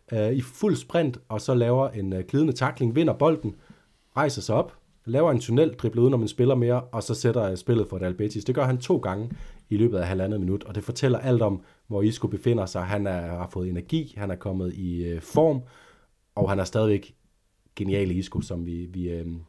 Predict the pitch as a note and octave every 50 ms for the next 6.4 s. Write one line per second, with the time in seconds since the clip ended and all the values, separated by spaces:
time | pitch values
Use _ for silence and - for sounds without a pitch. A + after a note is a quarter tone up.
0 | _ _ _ - - F#2 F#2 F2+ F2+ - G2+ F#2+ G2 G2+ - - - - - G2
1 | F#2 F2+ F2+ F2+ - - E2 - - _ _ _ _ _ - G#2+ G2 G2 F#2 F2
2 | F2 E2+ E2+ - _ _ _ _ _ _ _ _ _ _ _ _ _ _ _ _
3 | _ _ - A2 G#2 F#2 A2 G#2+ G#2 - - G#2 F#2+ F#2 F#2 G#2 G#2 F#2 F2 F2
4 | F2+ F#2+ F2+ F2+ G2+ G#2 G#2 - - G#2 F#2+ F#2 F#2+ F#2 - - G2+ G2 G2+ -
5 | F2+ E2 E2 E2 E2+ E2 - - G2 F2+ - F#2+ F#2 F2+ E2+ E2+ E2 E2 D#2+ -
6 | - F#2+ F#2+ F#2 F2+ F2+ - -